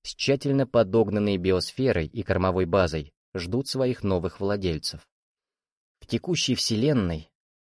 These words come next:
кормом девам служат огромные, но глупые травоядные животные, специально нами разработанные для этого. Кроме того, девам нужны животные-друзья.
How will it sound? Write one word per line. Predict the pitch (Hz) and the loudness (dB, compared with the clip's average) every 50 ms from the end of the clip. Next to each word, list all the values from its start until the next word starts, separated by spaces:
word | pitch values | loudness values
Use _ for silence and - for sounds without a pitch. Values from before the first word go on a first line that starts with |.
| _ _ _ | _ _ _
кормом | - 143 143 143 131 135 135 127 117 98 | 2 4 4 6 6 4 4 4 4 4
девам | 117 120 123 120 120 120 | 6 6 6 6 4 2
служат | - - 113 113 104 110 107 - | 0 0 -2 0 0 0 -2 0
огромные, | - 110 90 90 104 113 123 127 110 101 95 90 90 92 | -4 -4 -2 0 0 2 4 4 4 4 2 2 2 2
но | 95 101 98 | 2 0 0
глупые | 92 101 107 120 120 - 123 120 113 | 0 0 -2 -2 -2 0 0 0 0
травоядные | - - 120 117 110 113 110 110 110 104 98 107 107 104 | 0 2 2 4 4 4 6 6 4 4 4 2 2 2
животные, | 98 92 107 107 117 120 104 - - 82 80 78 76 78 80 _ | 2 0 0 0 2 0 0 0 0 -4 -4 -4 -6 -8 -14 _
специально | - - - - 101 - - - 104 101 101 98 104 107 | -14 -8 -6 -6 -6 -4 -4 -2 0 2 2 2 2 2
нами | 107 104 101 98 98 | 2 2 0 2 2
разработанные | 101 101 95 90 101 104 98 85 92 92 87 98 87 87 87 87 90 85 | 2 2 0 0 2 0 0 2 0 -2 -2 0 -2 -2 -2 -2 -4 -2
для | 85 87 90 90 92 | -2 0 0 0 0
этого. | 92 82 - 80 71 71 73 - _ _ _ _ _ _ _ _ _ _ _ _ _ _ _ _ _ _ _ _ _ _ _ _ _ | -2 -2 -4 -8 -10 -10 -14 -16 _ _ _ _ _ _ _ _ _ _ _ _ _ _ _ _ _ _ _ _ _ _ _ _ _
Кроме | - 117 117 139 139 113 98 | -2 0 2 2 2 2 0
того, | - 92 90 82 82 80 76 - _ _ _ | 2 0 0 0 0 -4 -4 -6 _ _ _
девам | 98 90 87 110 107 107 104 113 110 110 | -12 0 2 4 4 4 4 4 2 2
нужны | 110 110 104 98 110 110 110 110 - | 2 2 0 0 0 2 2 2 0
животные-друзья. | 101 101 113 104 95 95 92 - 95 95 95 85 98 98 95 80 92 104 110 92 78 73 | 0 0 2 2 2 2 0 0 0 0 0 0 0 0 0 -2 -2 -2 -2 -2 -2 -4